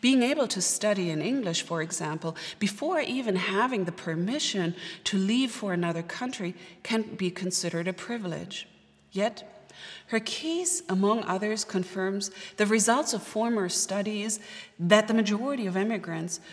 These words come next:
were efficient and well-trained young people. They seem more willing and better equipped to confront the risks abroad and those associated with an unknown future in a strange place, better equipped than the generation of their parents.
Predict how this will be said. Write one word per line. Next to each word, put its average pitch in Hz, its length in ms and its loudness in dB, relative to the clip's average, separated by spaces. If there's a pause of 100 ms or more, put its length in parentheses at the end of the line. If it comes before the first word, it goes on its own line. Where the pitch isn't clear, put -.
(120)
were 196 100 4
efficient 254 560 0
and 180 180 2
well-trained 190 640 2
young 165 280 2
people. 185 500 -10 (1040)
They 208 140 6
seem 254 300 4
more 262 160 0
willing 247 560 -4 (280)
and 190 160 6
better 214 300 6
equipped 254 540 -2
to - 80 -6
confront 220 640 -2
the 175 80 0
risks 190 680 0
abroad 185 580 0 (720)
and 196 180 6
those 196 300 4
associated 185 760 0
with 175 160 -2
an 180 100 2
unknown 196 320 6
future 202 460 -2
in 165 100 0
a 165 60 0
strange 175 520 0
place, - 640 -8 (1300)
better 185 260 2
equipped 202 400 -6
than 196 140 2
the 196 80 2
generation 180 880 2
of 175 140 -2
their 180 120 -2
parents. - 640 -10